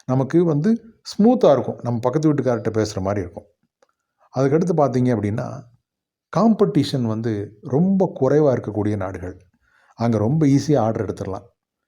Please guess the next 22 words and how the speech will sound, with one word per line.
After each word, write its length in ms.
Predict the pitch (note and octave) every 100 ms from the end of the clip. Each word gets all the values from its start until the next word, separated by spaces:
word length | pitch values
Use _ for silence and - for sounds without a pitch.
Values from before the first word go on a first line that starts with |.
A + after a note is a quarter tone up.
| _ -
ரெண்டாவது, 520 | G#2+ C#3 C3 G2+ G2 - _ _ _ -
ப்ராஃபிட்டும் 400 | B2 D#3 D#3 D3
வந்து 180 | A#2 B2
நமக்கு 240 | A2 G#2
அதிகமா 320 | F#2+ G2+ G#2
இருக்கும். 300 | F#2 F2+ G2+ - _ _ _ _
So, 200 | - C3+
அப்படிப்பட்ட 480 | A#2 F3+ E3+ C3+ B2+
சில 240 | - A#2
நாடுகள் 320 | G#2 G#2 G#2
இருக்குது. 340 | G2 F2+ F2 -
எந்த 240 | A2+ A#2+
நாடுகள்? 580 | A2 G#2 G2 G2+ G2 - _ _ _
லேண்ட் 480 | - G#2+ A2 B2 C#3+
லாக்டு 320 | A#2+ A2 A2
கண்ட்ரீஸ்ன்னு 480 | G#2+ G2+ G2+ G2+ G#2+
சொல்லி 160 | F#2+ F#2+
சொல்லுவாங்க, 640 | - F#2 F2+ F2+ F2 F2 - _ _ -
நார்டிக் 420 | A2 B2 C#3 C#3 C#3
கண்ட்ரீஸ்ன்னு 400 | G#2+ G#2+ G2 G#2
சொல்லி 160 | F#2
சொல்லுவாங்க. 600 | E2+ F2 F2 F2 F2 D#2+